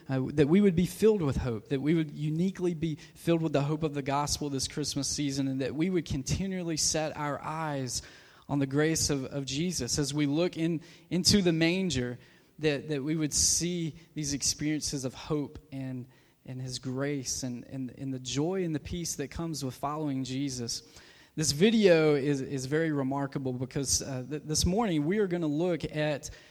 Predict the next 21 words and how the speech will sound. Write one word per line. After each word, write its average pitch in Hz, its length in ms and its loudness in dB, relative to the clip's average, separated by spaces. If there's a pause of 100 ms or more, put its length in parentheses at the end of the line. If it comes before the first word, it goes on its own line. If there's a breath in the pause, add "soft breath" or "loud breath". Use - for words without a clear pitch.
(120)
really 202 260 4
the, 170 160 2
the 170 160 -2
mission 185 360 2
of 139 140 -2
God. 127 420 -2
We're 139 160 -4
gonna 160 160 -2
look 151 340 0
at 143 220 -6
how 143 220 -2
God 151 340 0
has 143 300 -4 (180 loud breath)
called 190 300 -4
us - 200 0
to 143 120 2
hope, 185 500 0
not 175 220 0
only 185 180 0
to - 140 -2
be 160 220 -2